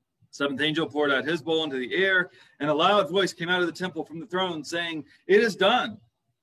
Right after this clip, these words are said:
And there came flashes of lightning, rumblings, peals of thunder, and a violent earthquake, such as not occurred since people were upon the earth. So violent was that earthquake. The great city was split into three parts, and the cities of the nations fell.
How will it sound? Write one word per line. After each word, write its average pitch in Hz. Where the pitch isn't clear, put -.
And 131
there 143
came 185
flashes 165
of 131
lightning, 123
rumblings, 151
peals 190
of 160
thunder, 143
and 123
a 117
violent 185
earthquake, 139
such 156
as 127
not 156
occurred 156
since 123
people 151
were 120
upon 160
the 139
earth. 117
So 156
violent 131
was 110
that 135
earthquake. 98
The 123
great 143
city 147
was 131
split 156
into 123
three 147
parts, 135
and 135
the 139
cities 190
of 156
the 151
nations 165
fell. -